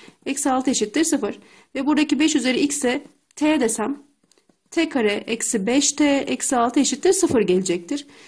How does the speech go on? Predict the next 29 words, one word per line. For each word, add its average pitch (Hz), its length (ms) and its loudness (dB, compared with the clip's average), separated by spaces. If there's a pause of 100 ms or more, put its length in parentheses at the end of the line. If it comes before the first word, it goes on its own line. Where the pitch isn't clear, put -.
(120)
Çarpanlarına 302 580 4
ayırdığım 311 480 4
zaman 277 280 2
da 240 40 -2
eksi - 320 0
altı 277 240 4
ve 330 60 6
artı 254 340 0
bir 285 80 6
olacağına 202 380 6
göre 240 340 2 (300)
t 302 280 2
değerimiz 196 320 4
altı 247 360 -2
ve 320 80 4
eksi 311 260 2
birdir. 233 400 2 (560)
T 320 220 2
dediğimiz 320 320 8
ifade 320 340 4
beş 370 200 6
üzeri 285 240 4
x. - 220 -4 (260)
Beş 302 160 2
üzeri 302 220 4
x'i 302 180 2
eksi 294 260 2
bire 320 140 6
eşitlediğimde 226 720 2